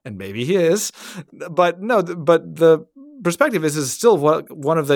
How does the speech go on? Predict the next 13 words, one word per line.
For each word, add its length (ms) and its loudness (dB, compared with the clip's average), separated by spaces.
"I'm 100 0
gonna 100 2
put 220 -4
this 160 -2
out 240 0
there, 160 2
and 120 -10
I 140 -4
don't 180 -2
actually 360 -2
know 420 2
if, 420 -10
like, 240 -8